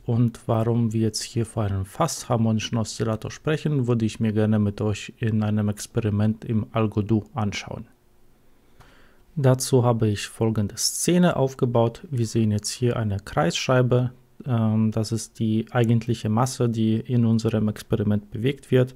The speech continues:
Wahrscheinlich werde ich die immer wieder, ähm, als Kugel bezeichnen. Diese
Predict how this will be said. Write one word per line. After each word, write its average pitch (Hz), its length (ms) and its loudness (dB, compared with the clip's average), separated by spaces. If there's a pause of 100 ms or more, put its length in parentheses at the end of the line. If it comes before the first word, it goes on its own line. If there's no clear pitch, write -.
(440)
Wahrscheinlich 117 440 2
werde 110 160 2
ich - 140 -8
die 113 200 0
immer 113 280 4
wieder, 110 420 2
ähm, 101 640 0
als 98 280 -4
Kugel 156 320 4
bezeichnen. 131 840 0 (1500)
Diese 113 640 2